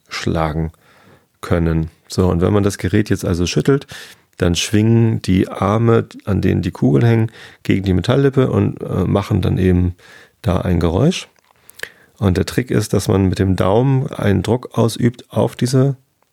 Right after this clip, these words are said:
Metallippe und sie so biegt, flext, ähm, sodass dann, äh, unterschiedliche Tonhöhen entstehen. So, und abhängig vom Druck und abhängig davon, wie man dann das Gerät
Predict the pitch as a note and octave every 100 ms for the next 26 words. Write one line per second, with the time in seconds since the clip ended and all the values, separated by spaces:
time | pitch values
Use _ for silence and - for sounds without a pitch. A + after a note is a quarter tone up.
0 | _ - - A2 - G#2+ G#2+ G#2+ G#2+ G2
1 | F#2+ F#2+ F#2+ F#2+ F2+ G#2+ C3 D3+ - _
2 | _ _ _ - - A#2+ - - - -
3 | - - _ _ _ - G2+ G2 G2 G2
4 | F#2 _ _ _ _ _ _ _ _ _
5 | _ _ _ _ _ _ - G2+ G2+ G2
6 | - G2 F#2+ - - A2 A2 F#2+ - G2+
7 | - A#2+ A#2 D#2+ F2+ E2 D#2+ F#2+ E2 -
8 | F#2 D#2+ - - _ - - - _ -
9 | F#2+ G2 - G2+ F#2 G#2 F#2+ G2 C#3+ -
10 | - F#2+ G#2 - - F#2+ G#2 G2 F#2 F#2+
11 | G2 F#2 F#2+ F#2 F2+ F#2 F#2+ F2 - F#2
12 | F#2